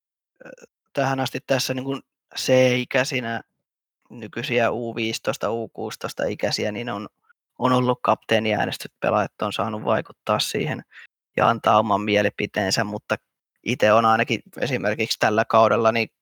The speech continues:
kerroin, että valmentajat loppukädessä on ne, jotka sen valitsee, että, mutta, mutta yleensä ne on kyllä, tai ainakin itsellä on mennyt tähän asti kaikki silleen, että,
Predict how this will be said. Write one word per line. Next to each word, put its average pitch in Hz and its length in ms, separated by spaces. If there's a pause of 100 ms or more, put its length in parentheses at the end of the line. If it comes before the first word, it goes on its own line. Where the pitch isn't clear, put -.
(120)
kerroin, 113 460
että - 220 (640)
valmentajat 113 680
loppukädessä - 640
on 110 80
ne, 113 60
jotka - 220
sen - 180
valitsee, - 480 (120)
että, - 200 (1700)
mutta, - 360 (340)
mutta - 360 (120)
yleensä 156 420
ne 151 160
on 147 140
kyllä, 147 320
tai 139 160
ainakin 139 320
itsellä 147 340
on 143 80
mennyt 143 220
tähän 139 260
asti 131 240
kaikki 131 440
silleen, 127 380
että, - 280